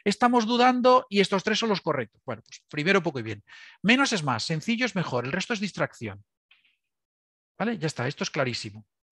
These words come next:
Poquito, bien hecho, bien categorizado, bien estructurado y a partir de ahí hacer crecer el proceso. Con amplia cobertura, no para un único ámbito. Tenemos novecientos diecisiete indicadores para administración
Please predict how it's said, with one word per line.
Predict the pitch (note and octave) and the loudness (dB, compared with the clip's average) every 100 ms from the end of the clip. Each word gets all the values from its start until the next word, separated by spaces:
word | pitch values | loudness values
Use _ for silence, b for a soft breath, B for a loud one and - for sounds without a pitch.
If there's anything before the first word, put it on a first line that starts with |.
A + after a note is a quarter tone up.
| _ | _
Poquito, | C#3 - A#3 - B3 A#3 D3 | -8 -2 -2 2 0 0 -4
bien | D#3 F3+ | 0 0
hecho, | F#3 G#3 F#3 | 0 -2 -2
bien | D#3+ | -2
categorizado, | E3+ E3 D3 D#3+ G3+ G3 | 0 0 -2 0 0 0
bien | D#3+ | -4
estructurado | D3+ E3 C#3+ F#3 G#3 | -6 -8 -2 -2 0
y | E3+ | -2
a | |
partir | C#3 C#3 E3 D#3 | -2 -4 -2 0
de | |
ahí | E3 | 0
hacer | D#3+ C#3+ | 0 -4
crecer | C3+ B2 C3 | -6 -8 -8
el | A#2 | -8
proceso. | A2+ A2+ - - _ _ B B B B B B _ _ _ | -12 -18 -10 -10 _ _ B B B B B B _ _ _
Con | - G#3+ | 2 2
amplia | A#3 C#4+ | 4 2
cobertura, | C4 A3+ F3 A3 E3+ | 4 2 2 2 2
no | D#3 A#3 A3+ | 4 2 4
para | C4 A#3 | 4 4
un | A3 | 4
único | A3+ A3+ G#3 | 4 2 2
ámbito. | E3+ C#3 A#2+ - G#2+ G2+ _ _ _ b b - | 2 2 -6 -8 -12 -12 _ _ _ b b -2
Tenemos | G3 G#3+ C4+ C4+ | 4 4 4 4
novecientos | A3 A#3 A3+ G#3 - C4+ C#4+ B3 C#4 A3+ | 4 4 6 2 0 -2 -2 0 0 0
diecisiete | B3+ - A#3 - A#3 A#3 | -2 -2 -4 0 0 0
indicadores | A3 G#3 G3+ G3+ F#3 F#3 E3+ D3 - - _ _ _ _ _ _ _ _ _ - | 0 0 2 0 2 2 2 0 -6 -18 _ _ _ _ _ _ _ _ _ 0
para | F#3 | 2
administración | D#3+ E3 D#3+ - D3 G3+ B3 D4+ | 2 0 -2 -2 -2 0 0 -2